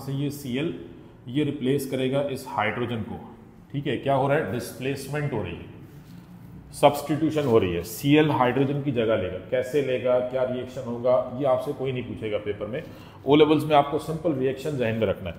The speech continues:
तो one of the chlorine atom will take the place of hydrogen, ठीक है, and we get this product। क्या बनेगा, यहाँ बना लेते हैं, Carbon के साथ तीन hydrogen attached है,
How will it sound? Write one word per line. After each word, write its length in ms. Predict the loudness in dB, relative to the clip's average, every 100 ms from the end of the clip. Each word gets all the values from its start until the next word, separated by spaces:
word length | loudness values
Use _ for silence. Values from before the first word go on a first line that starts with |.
| -14 -18 0
तो 80 | 4
one 200 | 8 8
of 140 | 8 6
the 60 | 4
chlorine 380 | 8 8 8 6
atom 360 | 6 6 4
will 160 | 6 4 4
take 260 | -2 0
the 100 | -6 -6
place 240 | 0 0 -2
of 180 | -4 2
hydrogen, 420 | 2 2 0 0 -2 -14 -16 -18 -18 -6
ठीक 180 | 0 2
है, 100 | 2 0 6
and 340 | 8 8 4 4
we 100 | 2 6
get 220 | 4 4
this 140 | -2 -4 -2
product। 440 | -2 -2 -6 -4
क्या 120 | -2
बनेगा, 380 | 0 -2 -2 -4 -6 -16 -18 -20 -20 -20 -20 -20 -20 -20 -16 -8
यहाँ 180 | -4 -2
बना 140 | -2
लेते 240 | 0 -2
हैं, 80 | -4 -6
Carbon 480 | 4 4 4 0 -2
के 80 | -4
साथ 360 | 2 2 2
तीन 300 | -4 -4 -4
hydrogen 560 | 0 0 2 0 0 -4 -8 -14 -16 -18 -18 -18 -18 -18 -20 -14
attached 440 | -4 2 2 2
है, 80 | 0